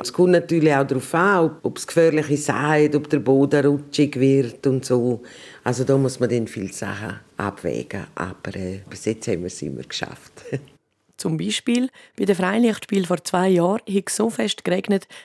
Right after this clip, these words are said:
Speaker 2: dass sie in der Pause die Kostüme der Schauspielerinnen und Schauspieler haben müssen trocken föhnen.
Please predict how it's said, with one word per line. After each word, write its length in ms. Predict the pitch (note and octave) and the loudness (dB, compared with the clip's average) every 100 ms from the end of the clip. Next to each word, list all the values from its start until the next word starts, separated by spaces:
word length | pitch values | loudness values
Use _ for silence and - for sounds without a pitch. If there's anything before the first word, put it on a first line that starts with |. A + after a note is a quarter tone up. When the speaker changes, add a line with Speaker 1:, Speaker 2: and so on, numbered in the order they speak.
| - | -2
Speaker 2:
dass 160 | A3+ | 0
sie 100 | G#3+ F#3 | 0 -2
in 60 | |
der 100 | D#3+ | -2
Pause 440 | - E3+ G3+ G3+ G#3+ | -2 -2 0 0 -4
die 80 | |
Kostüme 520 | - - - F#3+ G#3 G#3 | -4 -4 -2 0 0 0
der 200 | F#3+ D#3+ | -2 -2
Schauspielerinnen 800 | E3 E3+ - F3+ F3 F3 E3+ - | -2 -4 -2 0 2 2 0 0
und 200 | G#3 - | -2 0
Schauspieler 540 | E3+ D#3 - D#3+ D#3+ - | -2 -4 -6 -4 -4 -4
haben 160 | G#3 G#3 | -4 -2
müssen 260 | E3 - - | -2 -2 -2
trocken 360 | G3+ D#3+ - E3 | 0 0 -2 -6
föhnen. 380 | E3 D#3+ D3+ | -2 -2 -4